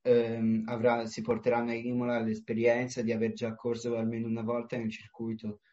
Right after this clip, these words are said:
L'anno scorso, ehm, si era arrivati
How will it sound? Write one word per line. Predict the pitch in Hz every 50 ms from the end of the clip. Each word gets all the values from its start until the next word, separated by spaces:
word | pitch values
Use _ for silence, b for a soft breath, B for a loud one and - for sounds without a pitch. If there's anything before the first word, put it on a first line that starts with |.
| _ _
L'anno | _ 113 113 113 113
scorso, | 107 - - 131 131 127 - - 135 131 127 127 120 -
ehm, | - 120 117 113 110 110 110 107 107
si | - -
era | 117 113
arrivati | 113 113 113 113 117 113 113 113 - 113 113 113 113 110 110 110